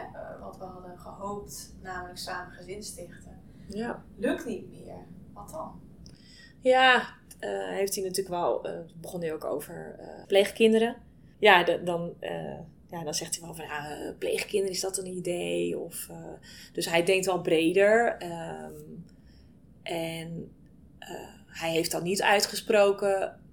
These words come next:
Speaker 2: "Als het niet lukt, dan is de relatie over en is het klaar." Eh, want hij gaat er wel voor.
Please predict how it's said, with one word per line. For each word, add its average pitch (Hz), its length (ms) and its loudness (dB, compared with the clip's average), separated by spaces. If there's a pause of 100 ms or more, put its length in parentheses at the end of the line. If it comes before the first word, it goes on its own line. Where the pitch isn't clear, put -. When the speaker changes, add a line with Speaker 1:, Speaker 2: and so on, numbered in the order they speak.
Speaker 2:
"Als 202 240 4
het 202 80 -2
niet 202 180 0
lukt, 202 260 2
dan 185 380 -2 (260)
is - 280 -2
de 196 120 0
relatie 180 540 2
over 170 520 0
en 170 80 -6
is 170 160 -6
het 180 120 -6
klaar." 190 580 2
Eh, 170 180 -12 (120)
want - 200 -12
hij - 80 -14
gaat 156 280 -4
er 190 80 0
wel 196 220 4
voor. 165 540 -4